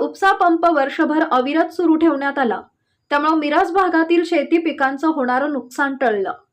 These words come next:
मिरज ग्रामीण भागातील नागरिकांच्या मागणीप्रमाणे सभागृह, ग्राम सचिवालय, सामाजिक सभागृह, भवन यांची बांधणी केली.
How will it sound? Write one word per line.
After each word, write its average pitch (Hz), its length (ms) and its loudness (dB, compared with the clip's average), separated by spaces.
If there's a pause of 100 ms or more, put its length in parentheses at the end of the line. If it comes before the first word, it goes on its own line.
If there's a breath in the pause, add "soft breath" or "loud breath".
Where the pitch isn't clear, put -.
(320)
मिरज 285 260 0
ग्रामीण 285 480 0
भागातील 339 460 2
नागरिकांच्या 330 680 0
मागणीप्रमाणे 294 840 0
सभागृह, 302 600 0 (100)
ग्राम 262 220 0
सचिवालय, 320 680 0
सामाजिक 254 540 -4
सभागृह, 311 680 2 (320 loud breath)
भवन 311 380 2
यांची 311 320 -2
बांधणी 254 460 2
केली. 220 400 -2